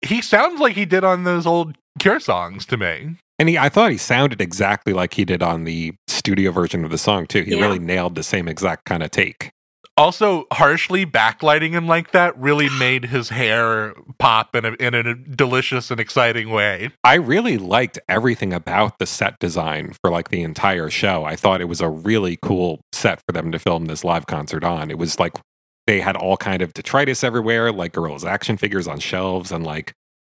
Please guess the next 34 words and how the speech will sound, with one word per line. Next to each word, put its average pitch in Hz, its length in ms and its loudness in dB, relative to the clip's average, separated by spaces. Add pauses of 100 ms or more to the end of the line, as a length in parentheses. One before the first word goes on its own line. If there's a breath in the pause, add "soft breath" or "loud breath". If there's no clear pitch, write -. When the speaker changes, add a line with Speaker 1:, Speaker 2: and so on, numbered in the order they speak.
Speaker 2:
lore, 101 500 2
like, 90 260 -4
uh, 80 460 -4
eluding 95 520 -2
props - 580 -4
and 113 200 -2
stuff 107 200 0
Speaker 3:
Mm-hmm. 110 60 -4
Speaker 2:
like 95 200 -2
that. 101 240 0
And 90 100 -6
we 90 80 -2
had, 87 140 -6
like, 80 240 -6 (300)
classic - 500 -2
other 95 180 0
props 101 380 -4
that 101 100 -6
we've 98 140 -6
seen 95 180 -4
pop 98 240 -2
up 101 140 -6
time 98 240 -2
and 92 180 -6 (240)
time 104 240 -2
again, 101 220 -2
like 90 140 -8
the - 200 -10
horse 95 180 -4
head 95 200 -8
mask 98 360 -4
was 98 180 -4
there. 98 380 -4 (360)
Speaker 3:
Uh, 226 180 6